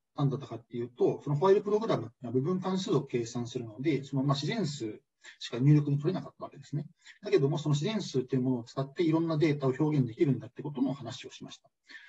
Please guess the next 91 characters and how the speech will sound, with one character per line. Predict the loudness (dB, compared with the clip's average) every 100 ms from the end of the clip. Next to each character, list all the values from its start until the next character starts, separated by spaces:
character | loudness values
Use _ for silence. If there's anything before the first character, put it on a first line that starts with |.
| _
特 | -2 2
に、 | 2 2 0
そ | -4
の |
プ | 0
ロ | 2
グ | 4
ラ | 2
ム | 0
自 | -2
体 | -2 -4 0
を | 0 0 _
自 | -6 2
然 | 2
数 | 2
と | -6
し | -6
て | -2
表 | 0 -2
現 | -4
で |
き | -4
る | -4 -6
っ | _ _ _ _ _
て | 0
い | 0
う | 2
方 | 4
法 | 6 6
が、 | 4 -2 _ _
す、 | -12 -10 -10 -14
す | 0 2
る | 4
と | 2
い |
う | 6
方 | 6 6
法 | 4 2
が | 0
あ |
っ | -8 _
て、 | 2 2
ま | 2
あ、 |
そ | 2
れ | 4
に | 4
よ | 0
っ | 0
て | 0
プ | 6
ロ | 6
グ | 6
ラ | 2
ム | 2 2
を | 2
プ | 4
ロ | 6
グ |
ラ | 6
ム | 4
に | 2
入 | 4
力 | 4 2
す | -4
る |
と | -2 -6 -2
い | -2
う |
こ | -2
と |
が | -6
で | -4
き | 4
る | 4
よ | 4
う |
に | -2
な |
る | -12
と | -18 _ _ -20 -20 -4 2
い |
う | 4
部 |
分 | 6 4
が | 4
大 | 0 -2
事 | -6
で | -12
し | -14
た。 | -16